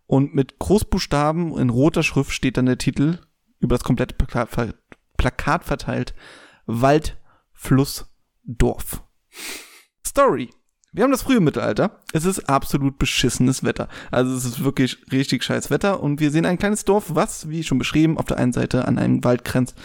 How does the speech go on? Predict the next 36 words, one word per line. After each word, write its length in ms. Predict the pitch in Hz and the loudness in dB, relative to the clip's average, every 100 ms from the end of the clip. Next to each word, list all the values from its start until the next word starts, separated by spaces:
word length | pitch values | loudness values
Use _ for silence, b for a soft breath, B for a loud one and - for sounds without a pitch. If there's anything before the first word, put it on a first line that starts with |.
| B B B B | B B B B
an 120 | 131 | 2
der 80 | 139 | 2
anderen 220 | 127 127 | 0 -2
Seite 300 | 127 123 120 | -2 0 0
einem 140 | 120 | 0
Fluss. 340 | - 190 233 - B B B B | 2 0 0 -4 B B B B
So 340 | 135 135 151 147 | 0 4 4 2
ergibt 340 | 127 123 120 | -2 -2 -4
sich 140 | - - | -2 0
der 120 | 127 | 0
Titel 280 | - 113 113 | 0 -2 0
Waldflussdorf. 720 | 120 - - - - - - B B B B B B B _ _ | -2 -2 -2 -2 -4 -6 -6 B B B B B B B _ _
Äh, 400 | 160 190 190 190 | 4 6 4 4
in 100 | 190 | 2
diesem 240 | 196 202 185 | 2 4 6
Dorf, 300 | 190 - 156 | 4 2 0
wie 80 | |
gesagt, 340 | 160 165 170 - | 0 2 -2 0
herrscht 300 | 151 156 - | 0 0 0
seit 220 | 131 127 | 0 2
Tagen 260 | 127 131 127 | 2 2 2
sehr 120 | 123 | 2
schlechtes 300 | - 117 - | 0 -4 -2
Wetter. 200 | 143 135 | 0 2
Der 160 | 123 | 2
Fluss 240 | 123 131 - | 0 -2 0
ist 140 | 117 | -2
auch 180 | - - | -2 0
ganz 180 | 123 123 | 0 0
schön 160 | - | 0
angestiegen. 640 | - 156 156 - 139 139 - | 2 2 2 2 0 0 0
<clears throat> 80 | - | 4
Normalerweise 640 | 156 135 120 113 117 120 | 6 6 4 4 2 2
eher 160 | 104 113 | 2 0
ein 140 | 113 | 2
Bach. 280 | 127 147 | 0 -2